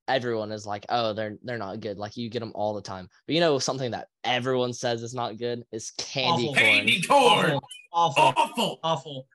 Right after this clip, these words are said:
Speaker 2: As, as low as
Speaker 3: Bottom.
Speaker 2: awful can get. Ethan, shut your mouth.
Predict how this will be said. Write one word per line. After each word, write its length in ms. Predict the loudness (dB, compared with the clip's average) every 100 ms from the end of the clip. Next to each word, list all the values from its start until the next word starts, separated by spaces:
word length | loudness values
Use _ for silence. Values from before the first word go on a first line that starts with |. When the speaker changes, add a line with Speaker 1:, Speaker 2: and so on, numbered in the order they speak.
| _ -2
Speaker 2:
As, 320 | 0 0 -4 _ _ -2
as 240 | 0 2
low 280 | 2 4 4
as 100 | 6
Speaker 3:
Bottom. 380 | 8 8 4 -2
Speaker 2:
awful 120 | -4
can 80 | -6
get. 180 | -6 -10 -18 _ _ _ _ _ -20 _ -6
Ethan, 420 | -4 -2 -4 -4
shut 320 | -2 2 0
your 120 | 2
mouth. 260 | 0 0